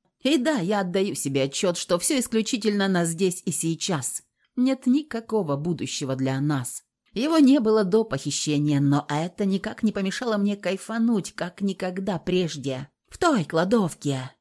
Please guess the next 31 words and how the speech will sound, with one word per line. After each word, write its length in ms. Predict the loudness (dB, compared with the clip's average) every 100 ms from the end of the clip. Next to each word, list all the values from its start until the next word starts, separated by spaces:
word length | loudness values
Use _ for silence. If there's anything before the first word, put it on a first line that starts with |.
| _
Даже 440 | -6 -4 -2 -2 2
при 140 | 4
наличии 360 | 4 2 0 -2
понимания, 560 | 0 2 2 0 0
со 180 | -4 -4
сколькими 580 | -4 -2 -2 0 0 0
Каверин 440 | 2 4 4 4
наверняка 540 | 2 2 0 0 -2 -2
проворачивал 640 | 0 2 0 -2 -4 -4
такие 320 | -4 -2 -2
фокусы. 680 | 0 -2 -2 -4 -2 -4 -8 -14 _ _ 0
Не 240 | 4 4
было 240 | 4 4 4
будущего 580 | 4 2 0 0 0
даже, 340 | 0 -4 -6 -4
возможно, 500 | -2 0 0 0 -4
следующего 600 | -2 0 0 -2 -2 -2
утра 380 | -2 -4 -2 0
для 120 | 2
меня 280 | 2 2 0
в 40 |
вонючем 460 | 2 0 0 -2 -2
подвале. 680 | -2 0 0 0 -2 -6 -12 _ _ _ _
Не 240 | -2 0 2
появилось 560 | 2 4 6 6 6
его 160 | 2 2
для 160 | 4 4
нас 260 | 4 0 -2
и 60 |
после 420 | -4 -4 -4 -4 -4
побега. 640 | 0 0 0 -4 -8